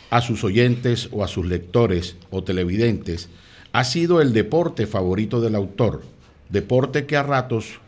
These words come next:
comparte con jugar al tenis. Pero no voy a regodearme con algo que hasta ahora no había hecho en mi vida. Voy a explicarles brevemente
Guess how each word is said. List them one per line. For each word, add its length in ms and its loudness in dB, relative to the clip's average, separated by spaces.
comparte 580 2
con 200 -2
jugar 580 -2
al 200 -4
tenis. 540 -4
Pero 240 8
no 180 6
voy 280 6
a 80 4
regodearme 760 2
con 220 2
algo 360 2
que 120 0
hasta 280 -2
ahora 360 4
no 240 4
había 400 4
hecho 220 0
en 120 2
mi 140 2
vida. 340 0
Voy 260 4
a 80 4
explicarles 840 0
brevemente 680 0